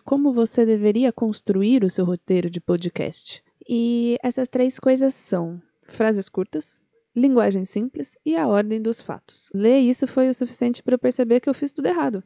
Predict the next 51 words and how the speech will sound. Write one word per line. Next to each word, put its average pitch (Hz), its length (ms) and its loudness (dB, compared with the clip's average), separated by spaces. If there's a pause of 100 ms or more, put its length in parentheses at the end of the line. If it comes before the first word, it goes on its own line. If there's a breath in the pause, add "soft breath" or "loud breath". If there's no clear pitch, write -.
Das 247 160 -2
três 285 320 0
únicas 339 340 -2
coisas 254 240 0
que - 120 -2
eles 208 180 0
dizem 226 300 0
pra 202 120 -2
você 190 220 -4
fazer, 190 460 -2 (100)
eu 294 80 4
fiz 311 160 2
o 302 80 2
completo 294 340 -2
oposto. 277 520 0
Eu, 240 280 6
um, 226 400 2
escrevi 285 440 0
um 349 100 -6
textão, 247 420 0 (240)
porque 202 240 -2
eu 190 60 2
achei 185 240 0
que 185 100 -2
assim 185 200 -2
foi, 185 240 0
funcionaria 185 500 0
melhor. 175 400 0 (240)
Eu, 233 140 2
dois, 202 500 4
usei 190 320 2
linguagem 262 480 2
de 247 140 0
textão, 254 440 -4 (220)
porque 180 580 0 (220)
eu 202 140 -4
sou 302 120 -4
uma 330 60 -2
pessoa 294 260 -2
que - 60 -20
escreve, 269 400 -2
então 214 760 -6
eu 220 120 -4
só 240 120 -6
sei 269 160 -4
usar 208 200 2
linguagem 180 400 -2
de 185 100 -12
textão. 180 400 -4 (220 soft breath)
E 311 100 0
três, 294 540 -2